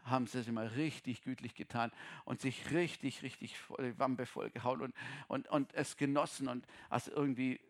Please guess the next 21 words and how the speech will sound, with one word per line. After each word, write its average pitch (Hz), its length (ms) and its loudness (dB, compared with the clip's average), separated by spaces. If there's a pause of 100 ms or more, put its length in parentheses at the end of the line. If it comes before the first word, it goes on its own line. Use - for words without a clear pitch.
(120)
es - 80 -8
muss 147 220 0
ein 123 80 2
riesiges 120 540 -2
Lager - 360 -2
gewesen - 480 -8
sein. - 280 -8 (2250)
Gott - 280 2
hat 131 160 0
das - 140 -8
Blatt 123 380 0
gewendet, 120 560 0 (800)
einem 113 300 -2
Augenblick. - 720 -10 (560)
Gott - 220 -12
hat 110 120 -4
das - 160 -6
Blatt - 380 -4
gewendet 156 640 -2 (500)
von 101 320 -6
heute 131 280 0